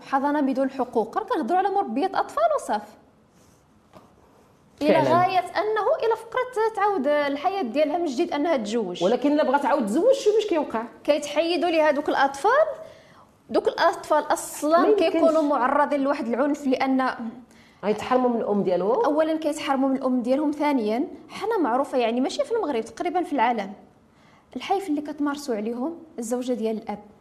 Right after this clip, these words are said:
Speaker 1: ما كنقولوش بأن جميع الزوجات ديال الآباء اللي هما شريرات، كنعرفوا نماذج اللي
Speaker 2: آه.
Speaker 1: هما تبارك الله عليهم، ولكن هادو راه غير استثناء، والاستثناء ما كنقيسوش عليه.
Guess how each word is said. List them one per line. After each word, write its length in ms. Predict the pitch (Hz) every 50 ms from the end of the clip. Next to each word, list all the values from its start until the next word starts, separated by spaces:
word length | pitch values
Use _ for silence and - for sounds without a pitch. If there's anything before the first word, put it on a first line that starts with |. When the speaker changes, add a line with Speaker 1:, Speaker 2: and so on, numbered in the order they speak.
| -
Speaker 1:
ما 60 | 285 349
كنقولوش 460 | 359 415 415 262 302 403 508 453 -
بأن 240 | 294 - 302 302 330
جميع 380 | 247 269 269 277 294 311 240
الزوجات 540 | 254 233 214 220 269 269 269 254 277 320 311
ديال 340 | 208 208 208 254 277 269 262
الآباء 560 | 262 - 262 269 262 220 240 285 302 302 277
اللي 120 | 247 254
هما 220 | 254 262 254 254 247
شريرات، 460 | 262 - 254 233 247 240 240 240 240
كنعرفوا 560 | - 330 302 240 214 233 233 233 262 294 311
نماذج 640 | 277 254 233 226 226 214 196 214 240 269 302 302 277
اللي 180 | 240 220 214 226
Speaker 2:
آه. 40 |
Speaker 1:
هما 320 | 214 220 220 214 208 226 277
تبارك 340 | - 240 214 247 240 - 147
الله 180 | 247 247 254
عليهم، 300 | 226 226 233 220 208 196 - - - - - - _ _ _
ولكن 340 | - 453 494 466 - 392 277
هادو 320 | 254 254 269 269 233 262 254
راه 120 | 247 233
غير 120 | 233 302
استثناء، 500 | - - - - 370 - - 226 226 - - - - - _ _ _ _ -
والاستثناء 640 | - - 311 - - - 269 285 - 320 427 523 523 - - - - - - _ _ _ -
ما 60 | 453 466 466
كنقيسوش 480 | 494 494 - - 466 - 466 - -
عليه. 220 | 247 220 220 269